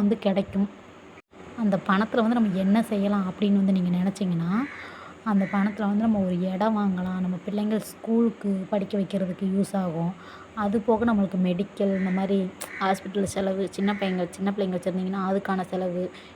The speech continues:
இந்த மாதிரி வந்து சின்ன சின்ன செலவுக்கு வந்து நம்மளுக்கு வந்து யூஸ் ஆகுற ப-, பக்கத்துல யார்கிட்டயும் வட்டிக்கு வாங்காம, லோன் வாங்காம, நம்ம இதுல வந்து நம்ம சேமிச்சு வச்ச நம்ம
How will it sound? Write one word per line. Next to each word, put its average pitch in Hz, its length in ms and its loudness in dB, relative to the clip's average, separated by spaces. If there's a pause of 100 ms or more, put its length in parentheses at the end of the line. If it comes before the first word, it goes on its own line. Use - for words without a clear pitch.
(100)
இந்த 208 160 0
மாதிரி 208 200 4
வந்து 202 200 0
சின்ன 208 200 0
சின்ன 202 180 0
செலவுக்கு 202 260 0
வந்து 190 120 2
நம்மளுக்கு 185 240 -2
வந்து 202 140 2 (100)
யூஸ் 208 240 -2
ஆகுற 180 260 2
ப-, - 100 -10 (240)
பக்கத்துல 214 480 -2
யார்கிட்டயும் 196 380 0
வட்டிக்கு 196 360 -4
வாங்காம, 190 440 2
லோன் 208 320 4
வாங்காம, 180 460 0
நம்ம 190 180 0 (100)
இதுல 240 280 6
வந்து 202 180 2
நம்ம 202 200 0 (440)
சேமிச்சு 226 320 4
வச்ச 202 200 2
நம்ம 202 160 4